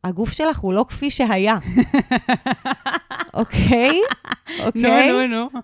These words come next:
Speaker 1: אוקיי. את פחות מתחברת לזה, את לא אוכלת בשר, אבל עקרונית, כל הקונספט הזה של לאכול מאנץ' בלילה,
Speaker 2: כן.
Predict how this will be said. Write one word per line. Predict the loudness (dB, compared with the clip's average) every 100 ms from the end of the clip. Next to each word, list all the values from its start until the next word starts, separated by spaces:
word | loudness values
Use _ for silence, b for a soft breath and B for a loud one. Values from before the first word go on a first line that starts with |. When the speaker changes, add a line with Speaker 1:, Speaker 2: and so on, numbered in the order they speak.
| -10
Speaker 1:
אוקיי. | -10 -8 -10 -14 _ -8
את | -6 -2
פחות | 0 0
מתחברת | 0 0 0
לזה, | -2
את | -2
לא | 0
אוכלת | 0
בשר, | -2 -4 0 2 0 -4
אבל | -4 -2 -2 -4 _ _ _ _ _ _ _ -20 -16
עקרונית, | -16 -8 -6 -6 -8 -12 -8
כל | -4 -4
הקונספט | -4 -4 -4 -4 -8 -4
הזה | -2 -2 -4 b b b b
של | -10 -8
לאכול | -6 -6 -2 0
מאנץ' | 0 -4 -6 -6 -8 -12
בלילה, | -8 -6 -2 -2 0 -2 -2 _ _
Speaker 2:
כן. | -8 -6